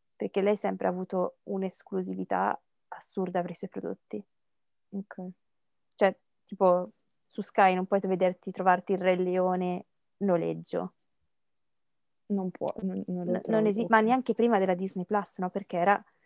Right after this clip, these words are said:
Speaker 1: se tu vuoi vederti il Re Leone, ti scarichi il Re Leo-, cioè te, te lo compri il Re
Speaker 2: Ti
Speaker 1: Leone.
Speaker 2: compri il D V D,
Speaker 1: Ti
Speaker 2: per
Speaker 1: co-,
Speaker 2: dire.
Speaker 1: compri il D V D, perché noi siamo troppo importanti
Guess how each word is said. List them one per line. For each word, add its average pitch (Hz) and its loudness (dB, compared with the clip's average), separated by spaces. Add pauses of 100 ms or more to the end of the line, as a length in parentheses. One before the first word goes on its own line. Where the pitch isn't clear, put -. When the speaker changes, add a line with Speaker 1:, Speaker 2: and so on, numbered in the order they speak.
(160)
Speaker 1:
se - -20
tu 214 -6
vuoi 196 -2
vederti 185 -2
il - -12
Re - -4
Leone, 202 -4 (1300)
ti 247 -4
scarichi 180 -2
il 196 0
Re - -8
Leo-, - -8
cioè - -12
te, 180 -4 (200)
te - 2
lo 175 4
compri 190 2
il - -6
Re - 0
Speaker 2:
Ti 226 0
Speaker 1:
Leone. 220 2
Speaker 2:
compri 202 2
il 202 0
D 196 -6 (120)
V - -8 (180)
D, 175 -2
Speaker 1:
Ti 214 -4
Speaker 2:
per 170 -4
Speaker 1:
co-, 208 0
Speaker 2:
dire. 180 -6
Speaker 1:
compri 185 -2
il 226 0
D 196 -2
V 185 -8
D, 202 -6
perché - -8
noi 208 -2
siamo 180 -4
troppo 196 -6 (1500)
importanti 208 -4